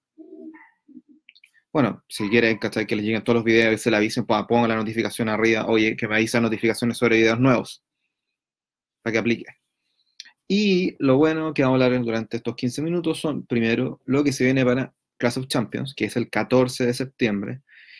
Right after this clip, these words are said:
Y se supone que esta semana sale que, o sea, en el maña-, en el Raw de mañana empie-, se pactaría, o sea, empezaría el turn heel de Strowman para enfrentarse contra Rollins.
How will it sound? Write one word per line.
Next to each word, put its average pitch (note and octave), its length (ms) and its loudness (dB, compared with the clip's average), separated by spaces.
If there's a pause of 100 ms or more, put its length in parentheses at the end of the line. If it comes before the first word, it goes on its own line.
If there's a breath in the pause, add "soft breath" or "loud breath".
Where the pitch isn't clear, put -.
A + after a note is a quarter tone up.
(760 loud breath)
Y F#3 360 6 (180 loud breath)
se D3 140 -6
supone C#3 340 0
que C3 80 2
esta C3 180 0
semana C3 340 -2
sale A#2+ 300 0
que, A2 420 2
o - 60 -14
sea, - 220 -10 (140)
en A#2+ 180 -4
el A2 180 -8
maña-, A2+ 340 0
en A2 120 -4
el G#2+ 180 -4
Raw A2+ 200 2
de A#2+ 80 4
mañana A#2 580 0 (100)
empie-, A2 220 -4
se A2+ 240 0
pactaría, A2+ 680 0
o - 60 -12
sea, - 180 -8 (100)
empezaría A#2 540 0
el A#2 100 -2
turn A#2+ 240 0
heel A#2 140 0
de A2 80 -4
Strowman B2 480 0
para A#2+ 140 -2
enfrentarse A#2 400 -6
contra B2 240 -2
Rollins. A#2 400 -2